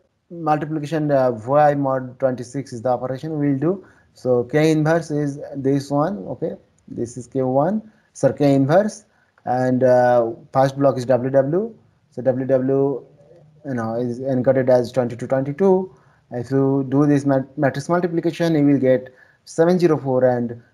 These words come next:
six three eight. And you take mod twenty-six,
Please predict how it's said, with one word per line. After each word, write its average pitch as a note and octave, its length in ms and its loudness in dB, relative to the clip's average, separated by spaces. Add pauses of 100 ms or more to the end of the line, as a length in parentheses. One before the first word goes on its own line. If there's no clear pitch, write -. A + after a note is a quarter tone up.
six - 600 -6 (240)
three C3 340 -4
eight. A#2+ 420 2 (500)
And A2+ 200 -4
you B2 240 0
take F3 360 0
mod C3+ 280 0
twenty-six, D3+ 640 -2